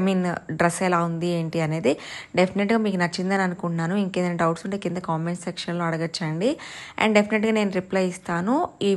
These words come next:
వీడియో అయితే ఇంకింతే అండి. నచ్చితే మాత్రం లైక్ చేయండి, షేర్ చేయండి, సబ్స్క్రైబ్ చేయండి, నోటిఫికేషన్ కోసం బెల్ ఐకాన్ ప్రెస్ చేయండి. Until then, see you in the next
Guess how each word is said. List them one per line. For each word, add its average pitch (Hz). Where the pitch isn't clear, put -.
వీడియో 185
అయితే 190
ఇంకింతే 170
అండి. 170
నచ్చితే 185
మాత్రం 170
లైక్ 196
చేయండి, 208
షేర్ 185
చేయండి, 190
సబ్స్క్రైబ్ 190
చేయండి, 180
నోటిఫికేషన్ 208
కోసం 208
బెల్ 185
ఐకాన్ 190
ప్రెస్ 180
చేయండి. 190
Until 185
then, 170
see 170
you 170
in 165
the 214
next -